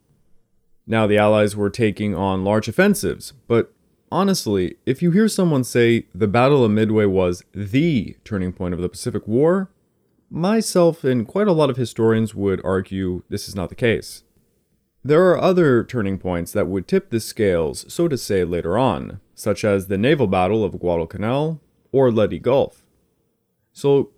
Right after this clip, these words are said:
stating all of that, we go back in time just a bit to the fateful day the Americans surprised the hell out of the Japanese by commencing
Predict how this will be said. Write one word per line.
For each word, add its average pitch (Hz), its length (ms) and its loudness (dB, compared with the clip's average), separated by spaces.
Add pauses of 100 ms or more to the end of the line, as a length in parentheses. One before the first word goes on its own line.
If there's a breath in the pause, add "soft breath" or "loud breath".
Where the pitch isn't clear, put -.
stating 220 640 -2
all 123 240 0
of 95 160 -4
that, 92 360 -2 (220)
we 135 140 -6
go 190 200 2
back 220 280 -2
in 123 120 -4
time 85 600 -8 (100)
just - 240 -12
a 131 60 -8
bit - 540 -4 (100)
to - 80 -10
the 101 100 -2
fateful 156 460 -4
day 110 380 2
the 104 240 -6
Americans 143 600 -2
surprised 104 640 -4
the 92 100 -4
hell 90 400 -2
out 85 120 -8
of - 60 -10
the 85 80 -6
Japanese 98 640 -4
by 85 160 -8
commencing 104 580 -8